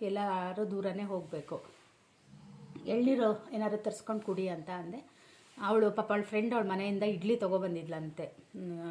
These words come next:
ಅವಳು ಕೊ-, ಅವ್ರ ಅಮ್ಮ, ಅವಳು ಕೊಳ್ಳೇಗಾಲದವಳು, ಚಿನ್ನಿ ರೂಮ್‌ಮೇಟ್ ಅಲ್ಲ, ಆ, ಹಂಗೆ ಫ್ರೆಂಡು ಇಬ್ರು ಒಂದೇ ಸೆಮ್ಮಲ್ಲಿದ್ದಾರೆ. ಆದರೆ ಬ್ರಾಂಚು ಬೇರೆ. ಅವಳು, ಅವಳು ಇ ಸಿ, ಇವಳು ಸಿ, ಇದು, ಹ್ಮ್, ಎ ಐ.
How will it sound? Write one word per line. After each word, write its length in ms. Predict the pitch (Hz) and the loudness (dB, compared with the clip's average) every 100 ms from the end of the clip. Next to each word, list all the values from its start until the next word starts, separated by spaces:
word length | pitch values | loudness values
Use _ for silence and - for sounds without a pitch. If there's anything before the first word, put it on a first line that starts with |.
| 165 165 160 165 | -8 -8 -10 -8
ಅವಳು 180 | 160 170 | -6 -6
ಕೊ-, 140 | 214 | -4
ಅವ್ರ 120 | 190 175 | -2 -2
ಅಮ್ಮ, 220 | 180 175 | -4 0
ಅವಳು 200 | 190 185 | 0 0
ಕೊಳ್ಳೇಗಾಲದವಳು, 1120 | - 202 196 226 240 190 180 180 311 - - - - _ - | 0 2 4 6 4 2 2 0 -2 -8 -20 -20 -20 _ -2
ಚಿನ್ನಿ 600 | 226 220 196 185 175 170 | 0 2 0 0 0 0
ರೂಮ್‌ಮೇಟ್ 400 | 190 240 277 349 | 2 6 8 8
ಅಲ್ಲ, 180 | 320 214 269 339 - | 4 6 6 4 0
ಆ, 340 | 262 190 175 185 | -6 -4 -2 -2
ಹಂಗೆ 220 | 202 180 | -2 -4
ಫ್ರೆಂಡು 500 | 180 196 190 160 - | -2 -2 0 -4 -4
ಇಬ್ರು 240 | 185 170 175 - 196 | -8 -4 -6 -6 -16
ಒಂದೇ 500 | 185 175 190 202 233 | -10 -2 0 4 2
ಸೆಮ್ಮಲ್ಲಿದ್ದಾರೆ. 640 | 226 196 190 196 175 165 165 | 2 -2 0 0 0 -2 -2
ಆದರೆ 420 | 180 208 175 175 - - - | -4 -2 -4 -6 -18 -20 -8
ಬ್ರಾಂಚು 600 | 190 208 254 285 320 220 | 4 8 8 6 6 6
ಬೇರೆ. 300 | 175 190 196 | 4 2 2
ಅವಳು, 220 | 165 165 165 | 0 0 -2
ಅವಳು 220 | 196 196 | 0 2
ಇ 100 | 220 | 0
ಸಿ, 180 | 214 311 | 0 0
ಇವಳು 600 | 311 185 170 160 165 165 - | 0 0 0 -2 -4 -6 -4
ಸಿ, 140 | 175 | -4
ಇದು, 280 | 165 160 165 | -4 -6 -6
ಹ್ಮ್, 640 | - - 185 180 175 170 170 185 | -8 -16 -12 -8 -6 -8 -10 -4
ಎ 100 | 190 | -2
ಐ. 300 | 175 160 | 0 -4